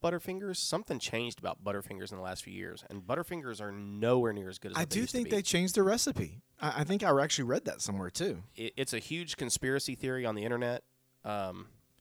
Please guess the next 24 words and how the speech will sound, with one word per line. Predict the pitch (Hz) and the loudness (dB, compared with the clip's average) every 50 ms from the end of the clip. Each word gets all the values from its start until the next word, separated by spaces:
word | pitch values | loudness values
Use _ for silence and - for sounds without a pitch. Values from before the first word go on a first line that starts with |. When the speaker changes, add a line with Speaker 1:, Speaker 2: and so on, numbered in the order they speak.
| _ _ _ - _ _ _ _ - _ _ _ _ _ _ _ _ - - - - - | _ _ _ -20 _ _ _ _ -20 _ _ _ _ _ _ _ _ -20 -20 -20 -14 -6
Speaker 1:
I | - 110 | -6 -6
promise | - - 127 123 127 123 117 - | -4 -2 -2 -2 -2 -2 -4 -6
you, | 127 123 | -6 -8
if | 117 110 | -8 -6
you | 123 117 | -8 -8
can | 104 98 | -8 -8
somehow | - 131 123 117 123 120 117 110 | -8 -8 -6 -4 -4 -2 -2 -2
get | 107 101 113 110 | -4 -4 -6 -6
an | 101 95 | -6 -4
old | 101 117 123 123 117 | -4 -2 -2 -2 -2
one, | 120 120 120 117 - _ - _ _ _ - | -2 -4 -4 -6 -8 _ -20 _ _ _ -10
it | 120 107 | -8 -6
wouldn't | 104 104 95 - | -6 -6 -8 -2
taste | - 156 151 - - | 0 0 0 0 -2
good | - 131 | -2 -2
now. | 127 123 120 117 117 117 113 - _ _ _ _ _ - _ _ _ _ - | 0 2 2 2 2 2 0 -2 _ _ _ _ _ -20 _ _ _ _ -4
But | 110 113 101 92 - _ _ _ _ _ _ _ _ _ _ | -2 -2 -2 -2 -8 _ _ _ _ _ _ _ _ _ _
if | - 104 - | -14 -12 -8
you | - 135 | -6 -4
can | 135 127 | -4 0
go | 110 120 120 | 0 0 2
back | 123 120 123 - | 4 2 2 2
in | 123 107 104 | -2 -6 -4
time, | - 123 123 123 123 120 120 123 123 | -2 0 0 2 2 2 0 -2 -4